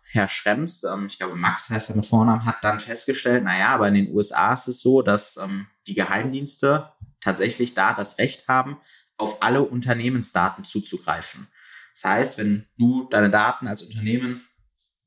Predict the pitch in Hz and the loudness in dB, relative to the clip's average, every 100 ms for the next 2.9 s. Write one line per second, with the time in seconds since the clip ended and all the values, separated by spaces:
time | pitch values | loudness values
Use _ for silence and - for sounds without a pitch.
0 | _ 113 110 95 101 - - 143 - 147 | _ -4 0 2 2 2 0 0 0 -2
1 | - - _ _ _ _ _ - 107 120 | -4 -14 _ _ _ _ _ -4 0 2
2 | 151 - 98 110 127 120 - - | 0 2 2 4 2 0 -4 -14